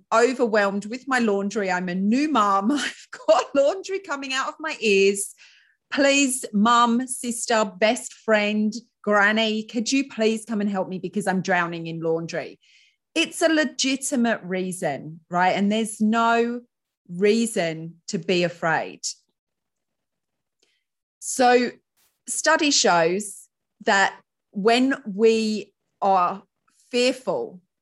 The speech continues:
the risk of emotional pain activates the same regions of the brain as physical pain.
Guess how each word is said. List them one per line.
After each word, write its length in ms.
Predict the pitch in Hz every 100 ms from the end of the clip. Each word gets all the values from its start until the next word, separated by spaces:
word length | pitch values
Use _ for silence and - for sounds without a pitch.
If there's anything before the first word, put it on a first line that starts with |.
| _ _ _ _ _ _
the 560 | 185 220 220 214 214 208
risk 480 | 208 202 269 277 - -
of 80 | 214
emotional 500 | 208 214 240 262 240
pain 480 | 226 220 175 175 - -
activates 800 | 240 - - 185 165 156 - - -
the 60 |
same 440 | - 220 214 220 -
regions 600 | 185 233 294 294 240 202
of 120 | 180
the 60 | 190
brain 480 | - 160 160 156 165 -
as 200 | 180 -
physical 400 | 175 170 156 143
pain. 400 | 170 85 65